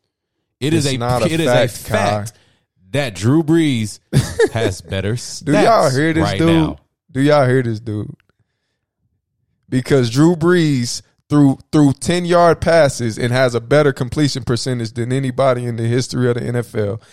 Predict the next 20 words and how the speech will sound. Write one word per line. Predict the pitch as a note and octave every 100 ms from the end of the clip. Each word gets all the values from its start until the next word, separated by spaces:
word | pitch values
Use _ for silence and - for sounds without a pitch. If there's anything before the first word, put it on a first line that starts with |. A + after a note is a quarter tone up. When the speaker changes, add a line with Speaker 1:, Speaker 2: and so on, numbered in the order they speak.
| _ -
Speaker 2:
and | B2+ A#2
has | B2+ B2 A#2
more | C3+ D#3
yards | D3+ D3+ C3+ A#2
because | A#2+ - B2+
he | A#2
dinked | A2 C#3+ D3 C#3
and | A#2
dunked | C3+ D3 -
his | A#2 G#2+
way | B2 A#2
to | - C#3+ A#2+
it. | A#2
Speaker 1:
It | A#2+
don't, | A2+ B2+ G#2+
Speaker 2:
He's | C#3+ D3+
Speaker 1:
it | A2
Speaker 2:
the | A#2+
Speaker 1:
don't | B2+
Speaker 2:
best | C3